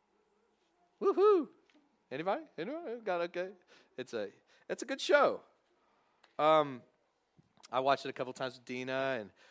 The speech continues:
and it, it's a show, uh, that's got real good writing, good acting, uh, lots of good situations happening in there, you know.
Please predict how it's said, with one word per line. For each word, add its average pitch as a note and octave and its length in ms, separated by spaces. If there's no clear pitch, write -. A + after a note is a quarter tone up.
and A2+ 340
it, D#3+ 160
it's F3 180
a G#3 60
show, G3 600
uh, A#2+ 400
that's A#2 140
got C3 220
real C#3 140
good D3+ 200
writing, C3+ 440
good C3+ 200
acting, D#3 500
uh, G#2 120
lots C3 300
of B2+ 100
good B2 220
situations A#2+ 800
happening B2+ 460
in C3+ 120
there, C3+ 220
you B2+ 80
know. C3+ 220